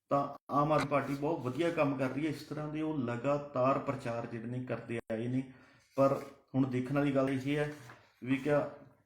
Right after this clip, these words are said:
ਜਿਹੜੇ ਕਾਂਗਰਸ ਦੇ ਹਲਕੇ ਸੀ ਤਿੰਨ, ਉਹ ਤਾਂ ਆਮ ਆਦਮੀ ਪਾਰਟੀ ਜਿੱਤ ਗਈ, ਪਰ ਜਿਹੜਾ ਉਹਦਾ ਆਪਣਾ ਇੱਕ ਜੱਦੀ ਹਲਕਾ ਕਹਿ ਸਕਦੇ ਹਾਂ,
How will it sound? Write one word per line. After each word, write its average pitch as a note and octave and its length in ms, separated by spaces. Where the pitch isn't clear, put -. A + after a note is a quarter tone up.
ਜਿਹੜੇ D3 220
ਕਾਂਗਰਸ D#3+ 500
ਦੇ F3 120
ਹਲਕੇ D3 340
ਸੀ C#3+ 160
ਤਿੰਨ, D3 200
ਉਹ D#3 140
ਤਾਂ D#3 120
ਆਮ C#3+ 160
ਆਦਮੀ C3+ 260
ਪਾਰਟੀ B2 300
ਜਿੱਤ A2+ 280
ਗਈ, C3+ 140
ਪਰ C3+ 180
ਜਿਹੜਾ B2+ 240
ਉਹਦਾ D3 400
ਆਪਣਾ F3+ 380
ਇੱਕ E3 180
ਜੱਦੀ C3 380
ਹਲਕਾ C3+ 300
ਕਹਿ C3+ 220
ਸਕਦੇ C3+ 240
ਹਾਂ, B2+ 80